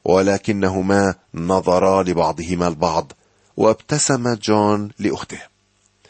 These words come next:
وعندما غرزت الممرضة الإبرة في ذراعه، تلاشت ابتسامته، وكان يراقب الدم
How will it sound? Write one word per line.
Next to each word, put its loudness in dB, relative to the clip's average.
وعندما -2
غرزت -2
الممرضة 0
الإبرة -2
في -6
ذراعه، -2
تلاشت 2
ابتسامته، -4
وكان 0
يراقب 0
الدم -2